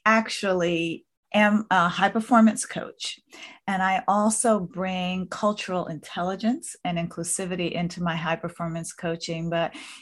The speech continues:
you know, my superpower and the work that I bring into the world is helping busy professionals, busy people,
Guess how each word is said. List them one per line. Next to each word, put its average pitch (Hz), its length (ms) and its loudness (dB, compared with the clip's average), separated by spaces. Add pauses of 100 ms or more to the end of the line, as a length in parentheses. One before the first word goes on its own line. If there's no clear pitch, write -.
you 196 140 -4
know, 185 180 2
my 214 540 6
superpower 180 1080 2
and 170 300 -2
the 170 60 -4
work 196 320 -2
that 196 100 0
I 185 80 6
bring 180 280 -2
into 175 220 -2
the 165 120 -6
world 165 320 0
is 165 160 -4
helping 180 680 -2 (400)
busy 190 300 0
professionals, 165 880 -2
busy 180 380 -4
people, 175 720 -2